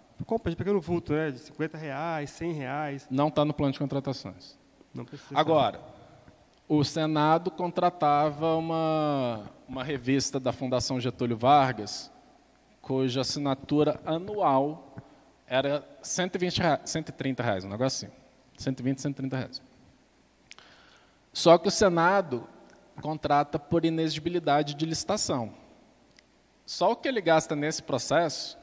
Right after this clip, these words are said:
Speaker 2: é muito mais do que os cento e trinta reais. É, então, se for por, se eu fiz o processo de inexigibilidade de licitação,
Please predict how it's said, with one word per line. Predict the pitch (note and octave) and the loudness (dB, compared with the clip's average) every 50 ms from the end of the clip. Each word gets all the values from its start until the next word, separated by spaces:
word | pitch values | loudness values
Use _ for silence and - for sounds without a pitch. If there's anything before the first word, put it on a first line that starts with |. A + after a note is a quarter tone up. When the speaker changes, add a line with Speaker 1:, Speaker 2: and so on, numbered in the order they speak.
| - - _ _ _ _ - | -20 -20 _ _ _ _ -4
Speaker 2:
é | - E3 | -4 -2
muito | E3+ D#3 D#3 F#3+ A3 - C4+ | 0 0 -2 -2 -2 -4 -4
mais | G#3+ D#3+ D3+ D3+ C#3+ C3+ | -2 2 2 2 2 2
do | D3 | 0
que | - C#3+ | 0 0
os | C#3 - | -2 0
cento | - C#3+ C3+ - | -2 -4 -4 -4
e | |
trinta | - C#3 C3+ C3 D3 | -4 -4 -4 -2 -2
reais. | C#3+ C3+ G#2+ - - - - - _ - - _ _ _ _ _ _ _ _ _ _ _ _ _ _ _ _ _ _ _ _ _ _ _ _ _ _ _ _ _ _ _ _ _ - | -2 -2 -2 -4 -8 -12 -20 -20 _ -20 -20 _ _ _ _ _ _ _ _ _ _ _ _ _ _ _ _ _ _ _ _ _ _ _ _ _ _ _ _ _ _ _ _ _ 0
É, | C3 C3 C3 C3 C3 C3 B2+ B2+ B2+ B2 A#2+ A#2+ A#2+ A#2 A2+ A2 G#2+ G#2+ G#2+ - - - - - - - - - - _ _ - | 2 4 4 4 4 4 4 4 2 2 2 2 2 2 2 0 0 -2 -4 -10 -14 -20 -20 -20 -20 -20 -20 -20 -20 _ _ -4
então, | D3+ D3+ - G3 F#3+ G#3 A#3 A3 F3+ - - - - - - - - - - - - - | -4 2 6 8 8 8 8 4 0 -6 -12 -18 -20 -20 -20 -20 -20 -20 -20 -20 -18 -12
se | - - - - - G#3+ B3 C4+ C4+ B3+ A3 - - | -8 -6 -6 -4 -2 0 0 0 0 -2 -6 -10 -14
for | - - - - D#3+ D#3+ D#3 C#3+ - | -18 -14 -4 0 2 4 4 2 0
por, | - - - D3+ D3 D3 - - - - - - | -4 -6 -2 0 0 0 -2 -6 -14 -20 -20 -14
se | - - - E3+ | -12 -4 0 0
eu | G3 | 0
fiz | F#3 - - - F#3+ A#3 C4 C4 A3+ G#3 | 0 -2 -6 -4 -2 0 2 2 0 0
o | B3 | -2
processo | - - G#3+ G3 - - - D#3 C#3+ C#3 - - C#3+ | 0 0 0 0 0 0 2 2 2 2 0 -2 -4
de | C3+ | -4
inexigibilidade | C#3 C#3+ D3 C#3 B2+ C#3+ C#3+ C3+ B2+ C3+ C3 B2+ A#2+ A#2+ | -2 0 0 0 -2 -2 -4 0 2 4 4 4 2 -2
de | A#2+ | -4
licitação, | A#2+ A2 - - G#2+ G#2 - - F3 F3+ F#3 E3+ C3 A2+ A#2+ - | -6 -6 -4 -6 -6 -6 -2 0 2 4 4 4 4 2 -2 -8